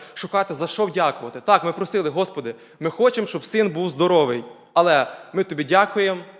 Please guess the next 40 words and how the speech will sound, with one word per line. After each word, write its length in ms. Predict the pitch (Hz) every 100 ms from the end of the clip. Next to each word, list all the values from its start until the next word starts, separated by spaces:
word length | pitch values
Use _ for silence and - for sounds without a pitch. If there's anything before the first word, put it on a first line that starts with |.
| _
за 160 | - 131
те, 340 | - 175 180 -
за 180 | 127 131
те 280 | 151 147 -
і 60 |
за 140 | 143 147
те». 240 | 143 123 - - - -
І 80 | 160
це 200 | 208 196
допомагало 680 | 185 185 180 180 208 196 170
давати 320 | 180 185 180
такий 320 | 170 208 196
мир, 280 | 190 214 214 - -
що 160 | 185
ми 80 | 185
самі 260 | - 190 190
дивувалися, 600 | 180 165 180 180 180 190
як 140 | 175
ми 120 | 165
не 80 | 165
переживаємо. 800 | 165 165 156 165 160 135 123 117 - - -
І 220 | 175 175 147 - _ _ _ _ _ -
раніше 560 | 160 175 208 - 151 - - - -
я 400 | 156 170 165 151
поїхав 380 | 170 175 180 156
додому, 460 | 160 214 180 165
був 200 | 143 170
на 120 | 160
роботі, 380 | 156 156 202 180
і 60 | 156
дружина 360 | 156 160 175
до 120 | 147 156
мене 220 | 160 151
дзвонить, 320 | 139 180 151
десь 100 | 135
пройшло, 260 | 151 139 156
напевно, 320 | 151 151 143
два 200 | 123 147
дні. 260 | 175 202 190 - - _ _ -
Кажуть: 320 | 175 165